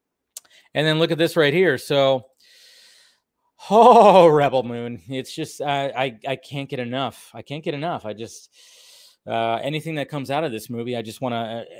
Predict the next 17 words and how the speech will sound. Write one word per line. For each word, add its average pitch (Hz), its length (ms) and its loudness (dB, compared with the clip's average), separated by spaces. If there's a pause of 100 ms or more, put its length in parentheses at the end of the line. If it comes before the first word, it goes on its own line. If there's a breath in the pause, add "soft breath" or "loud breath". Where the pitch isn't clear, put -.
(100)
anything 214 320 -2
about 180 300 4
Rebel 135 220 -2
Moon, 123 260 -8
I'm 113 140 -8
just 117 200 -14
gonna 120 120 -10
be 107 100 -10
talking 127 320 -4
about. 98 280 -8
And, 113 360 -8 (120)
um, 127 320 0
one 151 140 -2
of 165 80 -2
the 143 60 -4
things 151 360 -8
that 131 280 -4